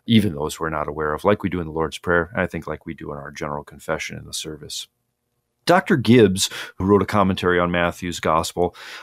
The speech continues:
I think he has a really sound point on this gospel reading. He notes that it's addressed particularly to the religious leaders of Israel, this parable of the wicked tenants, and not just to Israel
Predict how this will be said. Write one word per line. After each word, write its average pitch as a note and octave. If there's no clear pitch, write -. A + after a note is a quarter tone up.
I A#2+
think F3+
he A3+
has E3+
a B2
really A#2
sound G2+
point C3+
on F2
this E2
gospel D#2
reading. E2
He G#2+
notes C#3+
that A#2
it's A2
addressed G#2
particularly G2
to F2+
the F2+
religious F2+
leaders E2+
of E2+
Israel, D#2
this G#2+
parable F2
of E2
the E2
wicked E2
tenants, D#2+
and B2+
not D3+
just B2
to -
Israel G2+